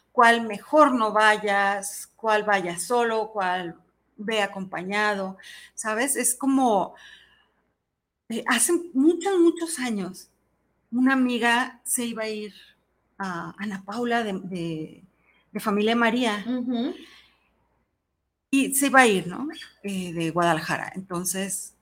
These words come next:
Speaker 1: pues, ¿qué quieres? Vamos al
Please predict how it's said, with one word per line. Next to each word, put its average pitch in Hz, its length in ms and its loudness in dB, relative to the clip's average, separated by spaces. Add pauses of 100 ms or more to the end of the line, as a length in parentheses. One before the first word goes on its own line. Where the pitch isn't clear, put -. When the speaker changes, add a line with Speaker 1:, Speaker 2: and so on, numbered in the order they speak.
(200)
Speaker 1:
pues, 196 160 -12
¿qué 254 180 -6
quieres? 220 540 -8 (2000)
Vamos 254 300 -2
al 190 460 0